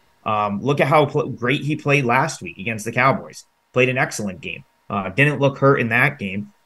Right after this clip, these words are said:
And I think the Seahawks will benefit, in addition from Geno being, you know,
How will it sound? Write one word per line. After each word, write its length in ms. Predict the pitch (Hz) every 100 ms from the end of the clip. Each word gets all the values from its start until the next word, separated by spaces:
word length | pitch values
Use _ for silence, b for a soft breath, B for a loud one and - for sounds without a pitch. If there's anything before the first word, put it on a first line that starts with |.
| -
And 120 | 117
I 100 | 123
think 460 | 120 135 165 190 -
the 440 | 117 123 120 113 - _ -
Seahawks 640 | - 160 143 101 101 -
will 100 | 117
benefit, 580 | 104 120 123 - 104 -
in 100 | 117
addition 500 | 110 98 170 156 113
from 280 | 110 104 98
Geno 520 | - 131 107 95 98 _ _ _ _ _ _ -
being, 460 | 147 135 120 101 101 -
you 120 | 123
know, 180 | 104